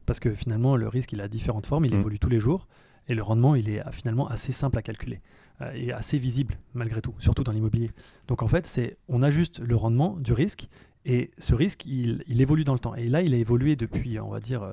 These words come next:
Speaker 1: surtout, euh, je dirais cinq ans, euh, où la dimension, euh, responsable, donc, euh, notamment prise en compte des, des considérations environnementales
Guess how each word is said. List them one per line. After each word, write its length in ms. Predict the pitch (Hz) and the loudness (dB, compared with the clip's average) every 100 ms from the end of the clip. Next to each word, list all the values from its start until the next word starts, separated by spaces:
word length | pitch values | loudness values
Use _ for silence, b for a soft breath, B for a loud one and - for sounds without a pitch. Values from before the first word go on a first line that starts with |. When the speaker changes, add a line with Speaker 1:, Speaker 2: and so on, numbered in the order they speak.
| 127 | -10
Speaker 1:
surtout, 500 | - 139 - 175 143 | -8 -6 -4 -2 -2
euh, 280 | 104 98 95 110 - _ _ _ _ - | -6 -10 -14 -16 -20 _ _ _ _ -14
je 80 | |
dirais 220 | 110 113 107 | -8 -6 -4
cinq 260 | - 127 | -4 -6
ans, 140 | 117 156 b b b b b - | -8 -12 b b b b b -6
euh, 420 | 113 120 - - - - | -4 -4 -6 -10 -12 -4
où 100 | 143 | 2
la 100 | 127 | 4
dimension, 600 | 120 165 151 - 165 147 | 4 4 4 4 2 4
euh, 380 | 120 113 113 - | 0 0 -2 2
responsable, 560 | 117 120 117 - 170 113 | 4 4 4 2 0 -2
donc, 240 | 113 - | -6 -6
euh, 100 | 104 | -4
notamment 380 | 113 113 123 135 | 0 2 4 4
prise 220 | - 117 | 4 4
en 60 | 117 | 4
compte 200 | 147 113 | 2 0
des, 160 | 101 | -2
des 80 | 107 | -4
considérations 600 | - - 117 107 - 131 | -4 -2 0 0 0 0
environnementales 720 | 120 120 120 123 120 131 127 | 2 4 6 6 4 4 2